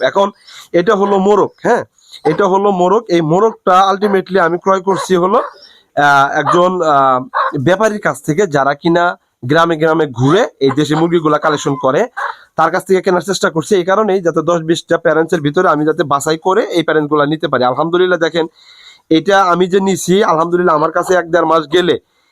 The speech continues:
এই যে পিছনের টেল ফেদারগুলো আছে এগুলো আরো অনেক বড় হবে, সেটাও আপনাদেরকে পর্যায়ক্রমে দেখাবো। এবং এই যে মাল্টিপল কালারটা, এইটা থেকে যে জেনারেশনে বাচ্চা আমি পাবো ইনশাআল্লাহ, এই বাচ্চাগুলা হান্ড্রেড পার্সেন্ট মাল্টিপল একটা কালার আসবে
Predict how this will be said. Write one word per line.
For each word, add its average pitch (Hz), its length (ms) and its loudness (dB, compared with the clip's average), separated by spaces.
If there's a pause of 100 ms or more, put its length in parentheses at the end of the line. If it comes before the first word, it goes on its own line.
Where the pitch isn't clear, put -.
(160)
এই 156 180 2
যে 165 160 2
পিছনের 170 400 -2
টেল 170 240 0
ফেদারগুলো 165 520 0
আছে 151 260 2
এগুলো 151 240 2
আরো 151 160 4
অনেক 147 220 0
বড় 160 200 4
হবে, 135 240 0
সেটাও 143 240 0
আপনাদেরকে 143 340 -2
পর্যায়ক্রমে 147 460 0
দেখাবো। 131 400 -2
এবং 151 280 0 (440)
এই 196 100 2
যে 233 100 2
মাল্টিপল 214 440 2
কালারটা, 165 480 0 (100)
এইটা 175 320 2
থেকে 190 300 0
যে 180 160 -2
জেনারেশনে 185 500 0
বাচ্চা 185 300 0
আমি 165 160 0
পাবো 160 320 2
ইনশাআল্লাহ, 160 540 0
এই 180 140 2
বাচ্চাগুলা 180 680 0
হান্ড্রেড 175 300 -4
পার্সেন্ট 185 280 0
মাল্টিপল 185 380 0
একটা 160 180 -2
কালার 151 260 0
আসবে 151 280 0